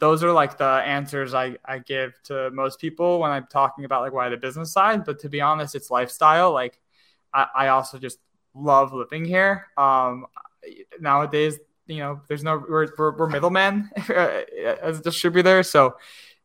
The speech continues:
there's no reason not to. <laughs> There's no reason not to,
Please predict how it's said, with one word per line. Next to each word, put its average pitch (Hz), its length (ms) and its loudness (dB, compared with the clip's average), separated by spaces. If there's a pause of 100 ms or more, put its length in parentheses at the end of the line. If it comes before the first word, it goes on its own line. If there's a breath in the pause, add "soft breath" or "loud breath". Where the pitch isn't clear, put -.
(800)
there's 160 180 0
no 196 80 6
reason 190 300 4
not 160 240 6
to. 143 360 -6
<laughs> - 100 -20
There's 160 180 -6
no 156 80 -8
reason 175 280 2
not 156 280 2
to, 143 340 2